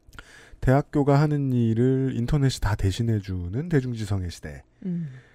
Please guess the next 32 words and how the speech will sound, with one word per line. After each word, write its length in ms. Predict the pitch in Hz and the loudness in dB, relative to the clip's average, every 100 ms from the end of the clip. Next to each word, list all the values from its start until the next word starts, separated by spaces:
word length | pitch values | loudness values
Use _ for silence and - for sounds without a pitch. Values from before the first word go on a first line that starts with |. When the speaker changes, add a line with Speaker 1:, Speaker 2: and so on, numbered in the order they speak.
| _ - | _ -2
Speaker 1:
이 180 | 123 | 0
증거의 640 | 113 - 123 170 190 170 147 | 0 0 0 2 4 6 4
하나로 560 | 151 139 120 101 92 | 4 2 0 -2 -4
이걸 220 | 92 104 107 | -4 -2 0
볼 200 | 110 117 | 0 0
수도 220 | - 120 | -2 -2
있다고 580 | 104 - 113 110 107 110 | -2 0 0 0 -2 -2
생각할 680 | 139 131 - 127 120 117 | -2 -4 -4 -4 -2 -4
때가 280 | 110 110 107 | -4 -4 -2
제가 340 | 107 101 95 | -2 -4 -4
있었어요. 920 | 101 98 104 95 - 90 78 73 73 - - - - _ | -6 -6 -6 -6 -8 -10 -10 -10 -14 -18 -20 -20 -20 _
대학교가 800 | - 131 - 147 127 135 143 113 | 0 0 0 -2 -2 -2 -4 -4
아무리 360 | 110 151 185 165 | -4 -4 2 4
애들을 260 | 127 135 127 | 4 4 0
사상교육을 600 | 143 170 147 127 120 127 | -2 -2 0 0 0 0
해놓고 920 | 139 135 - 98 101 104 101 98 101 - _ - _ _ | -4 -6 -8 -6 -6 -8 -8 -12 -14 -20 _ -20 _ _
계급이 400 | 117 113 117 117 | 0 4 4 4
뭐고 380 | 117 113 120 120 | 2 0 0 0
노동이 340 | 117 117 113 | 0 0 -2
뭐고 460 | 113 107 117 113 113 | -2 -2 -2 -2 0
마르크스를 460 | 110 113 - 123 | -2 -2 -4 -4
가르치고 640 | 107 113 - 120 113 110 127 | -2 -2 -4 -6 -4 -2 0
해놔도, 640 | 131 107 101 120 104 82 - _ _ - _ - | 0 -2 -4 -4 -6 -8 -14 _ _ -20 _ -8
아, 220 | 110 110 | -6 -4
막상 380 | 104 110 - 139 | -4 -4 -4 -4
투표하게 380 | - - 165 147 | -4 0 2 2
내보내면 340 | 113 117 113 | 2 0 0
한 140 | 117 180 | -2 -6
줌밖에 340 | 196 170 101 | -4 -2 -2
안 100 | 87 | -2
나온단 300 | 104 95 71 | -4 -6 -8
말이에요. 240 | 65 67 | -10 -14